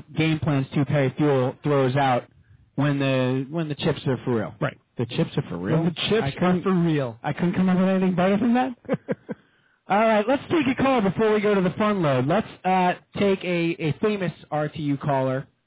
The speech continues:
Speaker 1: uh, one of our favorite R T U callers. The Swami is calling. Where in the world is the Swami tonight?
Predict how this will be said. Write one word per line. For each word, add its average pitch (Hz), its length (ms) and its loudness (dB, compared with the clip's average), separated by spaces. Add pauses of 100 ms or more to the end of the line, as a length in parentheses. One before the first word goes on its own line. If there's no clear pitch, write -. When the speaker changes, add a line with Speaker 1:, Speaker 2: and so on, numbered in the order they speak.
(340)
Speaker 1:
uh, 135 320 0
one 156 260 2
of 170 80 2
our 156 220 2
favorite 165 280 2
R 151 180 2
T - 100 -6
U 156 120 2
callers. 131 400 0
The 156 120 0 (120)
Swami 202 560 0 (440)
is 165 160 2 (120)
calling. 135 400 2
Where 233 360 2
in 202 160 0
the 190 60 2
world 196 340 2
is 170 120 0
the 165 200 0
Swami 185 380 2
tonight? 160 380 0